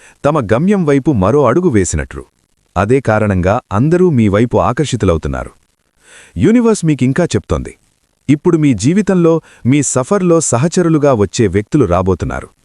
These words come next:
వీరు మీ శక్తితో సరిపోలేవారే. వీరితో కలిసి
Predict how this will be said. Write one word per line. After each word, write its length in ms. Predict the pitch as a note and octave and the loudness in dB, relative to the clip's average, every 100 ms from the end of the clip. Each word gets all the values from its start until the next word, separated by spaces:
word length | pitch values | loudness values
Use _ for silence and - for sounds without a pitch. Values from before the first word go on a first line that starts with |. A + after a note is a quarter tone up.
| _ _ _ - E2 | _ _ _ -14 -2
వీరు 240 | A#2 B2+ | 2 2
మీ 180 | A2 G2 | 2 2
శక్తితో 500 | - B2 - E3 D#3 | 0 -2 -2 0 0
సరిపోలేవారే. 800 | - C3 D#3+ D3+ F2+ C2+ - - _ _ _ - - - | 0 -4 0 0 0 -4 -10 -16 _ _ _ -20 -18 -4
వీరితో 400 | C3+ G#3+ G#3+ G3+ | 0 0 0 0
కలిసి 500 | D#3 F#3 F3 E3 | 0 0 0 0